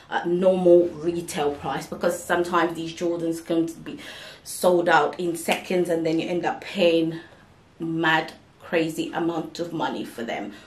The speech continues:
on the resale market. But I've purchased this from Foot Locker. I think they're still available in Foot Locker in certain sizes anyways, because all the popular sizes obviously always sell out so quick.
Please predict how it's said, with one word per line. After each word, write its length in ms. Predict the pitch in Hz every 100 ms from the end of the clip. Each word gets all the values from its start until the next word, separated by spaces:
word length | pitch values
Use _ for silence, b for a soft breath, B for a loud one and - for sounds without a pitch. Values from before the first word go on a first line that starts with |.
| B
on 100 | 160
the 140 | 151 156
resale 560 | 151 165 151 - 139
market. 480 | 156 151 151 - -
But 140 | - -
I've 160 | -
purchased 360 | 196 160 - 170
this 160 | 165
from 140 | - 160
Foot 240 | - -
Locker. 280 | 220 233 240
I 180 | 247 254 B B
think 180 | 170 -
they're 100 | 175
still 260 | - 220
available 460 | 202 190 180 170 170
in 160 | 170 170
Foot 200 | 156 -
Locker 300 | 156 - 180 165
in 120 | 175
certain 340 | - 202 170
sizes 500 | - 170 160 - 156
anyways, 520 | 160 156 143 - -
because 280 | 165 - 165
all 140 | 170 175
the 80 |
popular 360 | - - - 160
sizes 420 | - 127 - 113 B B B
obviously 520 | 151 160 151 - 143 B B -
always 580 | 151 143 135 - - - B B
sell 340 | - - 151 98
out 240 | 95 -
so 340 | - 151 139 -
quick. 380 | - 240 247